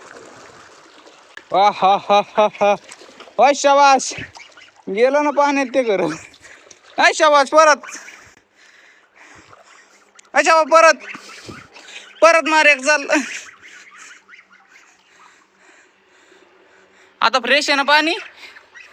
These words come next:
आता पाहून द्या, सगळे धुवून बिन निघते ना आता.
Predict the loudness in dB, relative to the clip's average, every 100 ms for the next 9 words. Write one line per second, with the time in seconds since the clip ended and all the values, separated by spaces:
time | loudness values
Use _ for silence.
0 | -20 -20 _ _ _ _ _ _ _ -20
1 | -20 _ -20 -20 _ _ _ -16 -12 -6
2 | -4 -4 -6 -4 -4 -4 -6 -8 -6 -8
3 | -6 -8 -8 -8 -8 -10